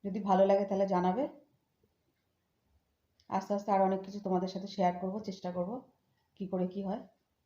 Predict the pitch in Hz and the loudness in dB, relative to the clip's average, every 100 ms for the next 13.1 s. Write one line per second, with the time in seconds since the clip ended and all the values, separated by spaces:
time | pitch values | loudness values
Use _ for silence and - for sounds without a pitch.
0 | _ _ _ _ _ _ _ _ - 196 | _ _ _ _ _ _ _ _ 0 2
1 | 196 196 208 202 190 196 196 196 196 180 | 2 2 -2 2 2 2 -2 -2 0 -2
2 | 180 185 190 190 302 320 - - - _ | -4 -2 -2 -4 -6 -8 -16 -20 -20 _
3 | _ _ _ _ _ _ 185 196 190 180 | _ _ _ _ _ _ -6 0 2 4
4 | 185 185 190 185 196 269 - _ - 185 | 4 2 0 -2 -4 -6 -10 _ -6 -2
5 | 180 180 185 - 294 - _ _ _ _ | 0 -2 -6 -8 -10 -12 _ _ _ _
6 | _ _ _ _ _ _ _ _ _ _ | _ _ _ _ _ _ _ _ _ _
7 | _ _ _ _ 208 202 190 - 208 208 | _ _ _ _ 0 4 4 2 -6 -8
8 | - 190 185 185 190 240 277 - _ _ | -8 -6 0 0 0 -2 -6 -10 _ _
9 | _ _ _ _ _ _ _ _ _ _ | _ _ _ _ _ _ _ _ _ _
10 | - 180 190 202 202 196 202 202 202 208 | -10 -6 -4 0 4 4 4 0 -2 -4
11 | 208 190 214 240 202 190 185 185 208 202 | -2 0 0 0 0 2 2 0 -4 -4
12 | 208 180 - 190 190 196 185 185 185 226 | -4 -8 -6 -10 -10 -10 -6 -4 -2 -4